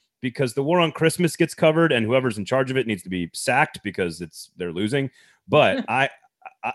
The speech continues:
Speaker 1: I think the war on Thanksgiving is this unchecked aggression that should not stand, because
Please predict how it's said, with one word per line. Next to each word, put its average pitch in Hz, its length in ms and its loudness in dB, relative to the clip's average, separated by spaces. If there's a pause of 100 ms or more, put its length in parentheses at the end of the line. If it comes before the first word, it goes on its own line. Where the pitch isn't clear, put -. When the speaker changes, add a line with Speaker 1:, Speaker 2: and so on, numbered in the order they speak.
Speaker 1:
I 170 200 4
think 147 400 -2
the 120 80 0
war 135 260 4
on 120 140 -2
Thanksgiving 120 600 0
is 98 240 0
this 110 280 -6
unchecked 123 500 0
aggression 107 460 -2
that 95 140 -6
should 98 180 -8
not 90 200 -8
stand, 76 480 -10
because 95 500 -4